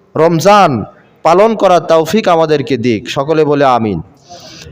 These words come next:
আমরা যাতে আরও বেশি বেশি জিকির আজকার করতে পারি,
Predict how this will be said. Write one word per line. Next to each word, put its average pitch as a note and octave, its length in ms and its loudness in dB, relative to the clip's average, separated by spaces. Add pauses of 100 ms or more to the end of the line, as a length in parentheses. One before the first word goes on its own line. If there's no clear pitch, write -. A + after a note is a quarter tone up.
(240)
আমরা A3+ 360 2
যাতে A#3+ 280 4
আরও G#3+ 240 6
বেশি G3+ 340 0
বেশি D3+ 420 0 (680)
জিকির F3+ 340 -2
আজকার G#3+ 400 2
করতে E3+ 340 -4
পারি, B2 280 -2